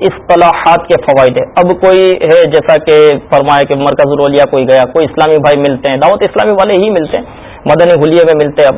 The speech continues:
السلام علیکم، وعلیکم السلام، آپ کا نام کیا ہے؟ اب وہ کہے کہ خالد مدنی۔ اب خالد مدنی سے کیا مراد؟ اب اصطلاح جس کو پتہ ہوگی نا، یاد ہوگی، وہ سمجھ جائے گا، کیونکہ دعوت اسلامی کے مدنی ماحول میں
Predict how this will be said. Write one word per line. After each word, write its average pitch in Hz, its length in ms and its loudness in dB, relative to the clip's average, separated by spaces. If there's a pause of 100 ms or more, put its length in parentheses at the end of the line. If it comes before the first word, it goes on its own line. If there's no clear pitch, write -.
السلام 139 600 0
علیکم، 139 400 -2
وعلیکم 139 380 -2
السلام، 131 500 -4 (140)
آپ 143 160 -4
کا 143 120 0
نام 139 200 0
کیا 131 140 -4
ہے؟ 123 60 -10 (460)
اب 127 220 -2
وہ 143 40 2
کہے 143 260 2
کہ 143 220 -2
خالد 147 400 0
مدنی۔ 139 580 0 (960)
اب 123 220 -8
خالد 147 420 0
مدنی 160 480 0 (100)
سے - 100 0
کیا 165 160 2
مراد؟ 143 320 -2
اب 147 260 -6 (320)
اصطلاح 196 360 0
جس 190 160 -2
کو 202 140 -2
پتہ 170 200 0
ہوگی 202 240 2
نا، 214 60 0
یاد 165 240 2
ہوگی، 180 220 0
وہ 160 180 -2
سمجھ 160 260 0
جائے 147 120 4
گا، 196 140 -2
کیونکہ - 520 -6
دعوت 139 340 0
اسلامی 175 520 -2
کے 180 280 -2
مدنی 160 440 0
ماحول 147 520 0
میں 165 360 -6